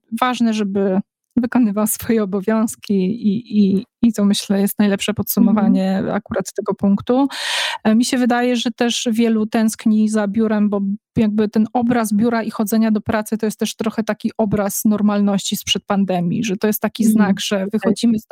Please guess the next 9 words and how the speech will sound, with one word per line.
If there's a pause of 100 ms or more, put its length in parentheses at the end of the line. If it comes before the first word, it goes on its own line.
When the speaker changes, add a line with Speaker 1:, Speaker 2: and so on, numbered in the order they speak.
Speaker 1:
domu,
wracamy
do
biur,
czyli
wracamy
do
normalności.
Speaker 2:
Mhm.